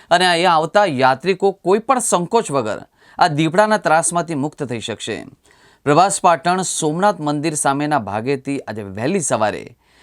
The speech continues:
એક દીપડાનો વન વિભાગે પાંજરે પૂર્યો હતો.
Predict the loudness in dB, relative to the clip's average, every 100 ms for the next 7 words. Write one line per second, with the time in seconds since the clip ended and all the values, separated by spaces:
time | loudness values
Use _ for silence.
0 | -4 -2 0 0 2 2 2 0 0 2
1 | 2 2 -4 -2 -4 -2 -4 -2 -2 -4
2 | -4 -10